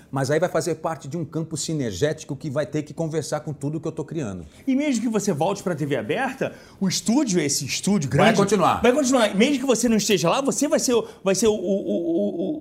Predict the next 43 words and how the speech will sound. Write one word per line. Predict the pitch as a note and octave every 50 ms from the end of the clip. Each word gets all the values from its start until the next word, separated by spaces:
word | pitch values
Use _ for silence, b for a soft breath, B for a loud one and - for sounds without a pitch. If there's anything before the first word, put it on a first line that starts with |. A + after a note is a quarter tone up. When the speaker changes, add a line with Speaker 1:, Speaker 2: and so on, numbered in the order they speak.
| - - - _ _ -
Speaker 2:
o, | - - G#3+
o | F3
cara | - A#3 B3 C#4+ C#4+
que | - D4+
vai | B3+ B3+
coordenar | A#3+ G3+ - - A3+ A3+ A3+ G#3+ G3+ F#3+ F#3 F#3
aquilo | - - F#3 D#3
ali. | C#3 B2+ B2 A2+
Speaker 1:
Sim, | G#2+ G2 F#3 E3+ F#3 G3
sim. | F#3+ - F3 F3+ F#3+
Eu | F#3+ -
Speaker 2:
Pode | E3 A#3+
Speaker 1:
tô | A3+
Speaker 2:
não | B3+ A#3+
ser | B3 C#4+ -
que | C#4+
você | C4 C4 A3 - - - C#4+
esteja | B3 - - A3 F3 F#3
ali | F3+ E3 D#3+
trabalhando, | E3+ E3+ E3 D#3+ D3+ D3 D#3 F#3+ A#3+
mas | C#4 B3 -
você | - G3+ E3+ F3+
vo-, | F3 D#3 D#3 E3 D3+ C3
tenha | - - E3+ D#3
voltado | C#3 A#2+ C3 C3+ B2+ E3 D#3+ E3+ D3 C3
pra | C#3+ C3
televisão. | A#2+ B2+ A#2 G#2+ A2 - F#3 A3+
Speaker 1:
Sim, | C#3 B2+
eu | E3 E3
tô | - G#3+
com | G#3 G#3+
a, | G#3 F#3 C3+ - - C3 - -
a, |
nós | D3+ F3+ F3+ G#3+
abrimos | A3 D3 B2+ G3 B3 C4 A#3 F3
um | F3 E3
leque | D3+ D3 D3 C#3 - -
com | - C#3+
todos | C#3 G3+ A3+ A#3 G#3 F#3 D#3+
os | F3 C#3+
parceiros, | - - C3 - - - - D#3+ D3+ B2 -
clientes, | - - C3 B2+ D3 D#3 C#3 - A#2+ G#2+
amigos, | C#3+ A#2+ B2 C3+ D#3+ F3 D3+ A2+ G#2 G2+ F#2+ - b